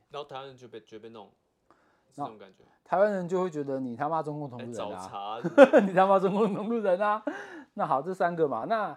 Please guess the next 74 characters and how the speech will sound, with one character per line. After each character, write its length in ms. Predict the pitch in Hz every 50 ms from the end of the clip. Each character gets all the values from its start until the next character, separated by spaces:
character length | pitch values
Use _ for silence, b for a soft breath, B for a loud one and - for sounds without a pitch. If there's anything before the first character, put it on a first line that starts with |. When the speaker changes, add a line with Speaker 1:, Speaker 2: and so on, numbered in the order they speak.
| - _ _
Speaker 2:
问 140 | 240 226
题 40 | 202
是 160 | 175 202 226
这 140 | 208 208 240
三 160 | - 233 220
个 80 | 208 190
讲 160 | 151 143 135
完 80 | 143 139
以 40 | 143
后 120 | 147 151
呢， 300 | 143 135 131 131 131 139
那 100 | 156 160
个 220 | 143 143 131 120 110
写， 300 | - - - 117 107 104
写 160 | - 123 113
社 180 | - - 180 180
论 160 | 175 170 170
那 100 | 165 156
叫 140 | 160 156 147
什 100 | - 113
么？ 80 | 104 -
安 200 | - 151 156 170 165
道 200 | 196 170 131 107
吧， 280 | 101 95 85 - - _ _ _ _ _ _ _
他 100 | _ -
就 120 | 170 180 175
说， 360 | 165 175 175 170 170 185 - _ _ -
Speaker 1:
嗯。 80 | 123 147
Speaker 2:
“哎， 140 | 165 156 b b b b b b _ _ _
看 160 | - 170 156
起 80 | 131 120
来 220 | 107 104 101 110 _ _ _ _ _ _ _ _ _ _ _ _ _ _
认 160 | _ 156 156 147
知 100 | 147 147
作 160 | 147 151 135
战 240 | 139 147 135 113 104 _ _ _
没 120 | - 110 123
这 80 | 139
回 80 | 131 117
事 160 | - - 113
啊， 160 | 107 98 101 _ _ _ _ _ _ _ _ _ _ _
是 140 | _ 185 175 156 135 131 -
你 80 | 127 117
们 160 | 113 127 139
民 160 | 143 135 143
进 140 | 151 175 170
党 160 | 156 127 120
自 100 | 123 147
己 140 | 139 131 123
讲 160 | 120 123 104
的 80 | 98 98
东 160 | 110 123 127
西 80 | 127 117
才 140 | 117 104
是 260 | 104 107 107 110 101 104
认 160 | 113 117 117
知 80 | 107
作 180 | 110 113 113 104
战 140 | 104 101 92
吧？” 180 | 92 - - _ _ _ _ _
他 120 | _ - 185
们， 200 | 175 175 175 175
他 120 | 180 196 190
们 140 | 185 175 175
这 80 | 185
几 240 | 165 143 - 123 120
个 100 | 107 117
人， 280 | 110 107 107 117 120 123
我 40 |
访 220 | 131 - - 123 113
问 160 | 135 151 147
的 60 | 135
结 120 | 113 117 113
果 240 | 113 107 101 92